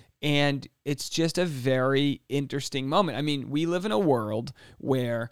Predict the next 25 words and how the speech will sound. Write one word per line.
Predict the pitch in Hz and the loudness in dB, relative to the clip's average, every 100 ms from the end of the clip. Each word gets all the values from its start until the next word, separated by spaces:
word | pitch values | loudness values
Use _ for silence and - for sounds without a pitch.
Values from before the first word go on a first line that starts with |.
| _ - | _ -4
we | 131 | 0
have | 147 - | 0 2
TikTok | 233 - 170 135 131 | 0 2 4 4 4
and | 165 | 0
Instagram | 180 - 139 139 135 131 | 0 0 0 0 0 -2
Reels | 127 120 120 | -4 -4 -4
and | 131 175 | -4 0
nonstop | 196 190 175 156 - - 185 180 - - | 2 4 4 2 -2 2 4 4 2 -4
coverage | - 170 151 160 143 | 6 6 6 0 0
of | 131 - - | -2 -2 0
politics. | 175 175 160 - 113 - - - - - | 6 6 6 2 -6 -6 -18 -18 -20 -4
We | 160 160 - | 0 0 0
don't | 170 202 262 | 0 2 0
experience | - - - - 147 139 139 131 - | -2 -4 -2 0 2 2 2 0 -4
the | - 135 | -6 -6
quiet | - 139 147 151 127 - - - _ _ _ _ _ _ | -2 4 6 6 4 -4 -12 -14 _ _ _ _ _ _
unless | 156 156 156 - | 0 2 2 2
we | 151 | -2
seek | - - 220 - | 0 0 0 0
it | - - - - _ - | -6 -8 -16 -18 _ -4
in | 147 | -2
a | |
lot | 131 123 | 0 0
of | 117 | -2
cases. | 127 107 - - - | -2 -4 -4 -8 -14